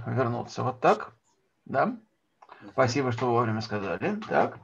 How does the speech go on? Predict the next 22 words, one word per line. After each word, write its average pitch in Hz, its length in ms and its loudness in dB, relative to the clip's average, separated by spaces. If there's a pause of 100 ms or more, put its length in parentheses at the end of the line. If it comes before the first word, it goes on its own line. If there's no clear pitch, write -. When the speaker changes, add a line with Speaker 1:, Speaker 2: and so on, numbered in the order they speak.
(800)
Speaker 1:
Значит, 143 280 -2
слово 170 280 6
"саэт", - 640 2 (640)
э, 139 400 4
словарь 170 640 6 (280)
мне 151 760 2
в 123 120 2
этом 143 420 4
не 139 160 2
помог, 220 640 6
и 147 140 -8
я 208 520 4
взял 151 540 2
с - 240 -18
сайта, 131 720 2 (1000)
э, 135 440 8
который 135 300 2
дает 139 280 4
перевод 135 540 4
Торы 120 260 2
с - 80 -8
комментарием. 120 880 -2